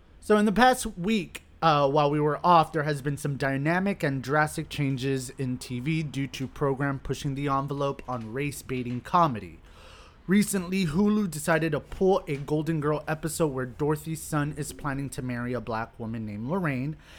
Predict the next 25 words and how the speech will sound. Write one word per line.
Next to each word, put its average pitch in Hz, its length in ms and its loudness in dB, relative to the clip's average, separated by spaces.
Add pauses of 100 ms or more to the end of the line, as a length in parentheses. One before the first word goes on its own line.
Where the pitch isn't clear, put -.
(160)
and 196 100 2
as 190 200 2
her 180 100 0
family 202 400 0
arrive 165 400 2
to 165 100 -8
the 160 120 -2
house, 131 440 -2
Rose 139 320 -2
and 147 140 -4
Blanche 123 380 -4 (100)
are 131 160 -2
trying 131 420 -6
on 120 280 -6
a 135 100 -4
mud 147 340 0
mask 117 540 -6
and 151 160 -2
greets 196 320 -4
the 170 80 -2
family 135 500 -4
at 131 200 -6
the 147 60 -4
door 127 260 -4
saying, 131 480 -6